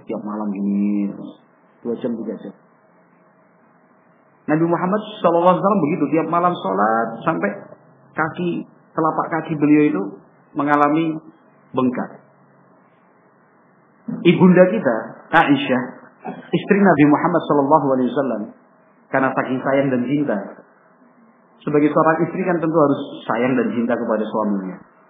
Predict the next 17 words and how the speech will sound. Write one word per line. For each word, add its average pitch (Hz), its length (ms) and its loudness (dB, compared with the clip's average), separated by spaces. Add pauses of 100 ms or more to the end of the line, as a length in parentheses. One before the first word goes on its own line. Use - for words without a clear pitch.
(340)
Itu 196 160 0
bertanya 170 560 6
kepada 156 240 2
Nabi 143 320 4
Muhammad 156 460 0 (180)
sallallahu 143 540 2 (100)
alaihi 131 320 -2
wasallam, 110 480 -8 (640)
"Ya 139 160 2
Rasulullah, 110 800 -6 (1200)
lima 170 320 6
fa'alta 139 560 4
hadza? 107 460 -6 (640)
Wa 123 80 4
qad 123 200 2 (200)
ghafarallahu 131 640 4
laka 120 220 0